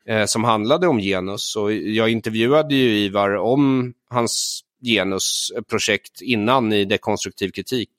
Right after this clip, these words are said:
Och då tjatade jag ju på honom att han borde göra en bok av det, när han bara hade skrivit artiklar i S V D.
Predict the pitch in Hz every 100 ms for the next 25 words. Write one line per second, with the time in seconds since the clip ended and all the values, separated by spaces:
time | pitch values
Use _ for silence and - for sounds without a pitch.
0 | 101 98 92 87 107 - 110 - 117 139
1 | 123 110 95 95 95 - 101 95 95 95
2 | 123 120 92 - 92 90 95 - _ _
3 | _ 107 107 104 98 101 95 104 98 92
4 | - 104 - 104 107 98 104 139 107